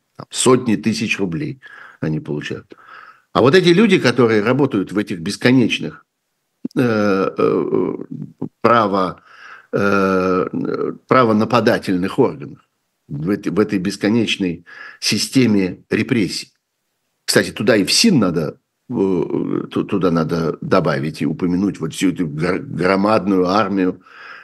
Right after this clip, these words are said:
э, всиновских служащих, которые, собственно, тоже чем они занимаются? Мучают людей, просто уже на самом позднем этапе. И судей, кстати, туда надо добавить, и вообще весь судебный персонал,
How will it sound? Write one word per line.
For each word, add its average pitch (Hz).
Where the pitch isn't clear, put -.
э, 95
всиновских 110
служащих, -
которые, 87
собственно, 80
тоже 98
чем 127
они 87
занимаются? 87
Мучают 151
людей, 87
просто 120
уже 123
на 120
самом 107
позднем 101
этапе. 104
И 170
судей, 156
кстати, 95
туда 87
надо 76
добавить, 73
и 69
вообще 113
весь 120
судебный 113
персонал, 104